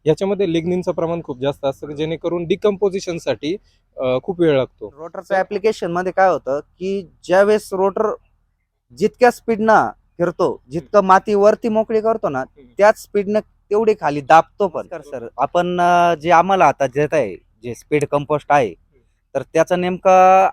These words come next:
Speaker 2: आप-, आम्हाला त्याचा फायदा काय होणार आहे? आणि मार्केटमध्ये अशा हजारो कंपन्या आहेत याच्या कॉम्पिटिटर्स,
Speaker 1: हम्म.
Speaker 2: पण आपल्या याच्यामध्ये वेगळे पण काय आहे ना, आपण याचं तयार कोणत्या फॉर्म्युलेशन मध्ये तयार केलेलं आहे,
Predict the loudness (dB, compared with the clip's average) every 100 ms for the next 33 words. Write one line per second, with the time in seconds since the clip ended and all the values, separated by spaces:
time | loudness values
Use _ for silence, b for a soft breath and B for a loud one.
0 | -2 -4 -2 -2 2 4 4 2 -4 -8
1 | -10 -8 -2 2 4 6 6 4 2 -4
2 | -4 -8 -12 -10 0 0 0 -6 -2 0
3 | 0 -2 -8 -8 -4 -2 -2 -4 -6 -6
4 | -6 -12 _ _ _ _ -6 -4 -2 -2
5 | -4 -6 -8 -12 -16 -20 _ _ _ _
6 | _ 4 4 0 _ _ _ -2 0 2
7 | 4 4 2 0 -2 -2 0 0 0 0
8 | -2 -2 4 4 4 2 -2 -2 -2 -4
9 | _ _ 4 4 4 -6 _ _ 0 0
10 | 0 -2 -2 -2 -6 -6 -8 -12 -12 -8
11 | -6 -6 -8 -10 -8 -8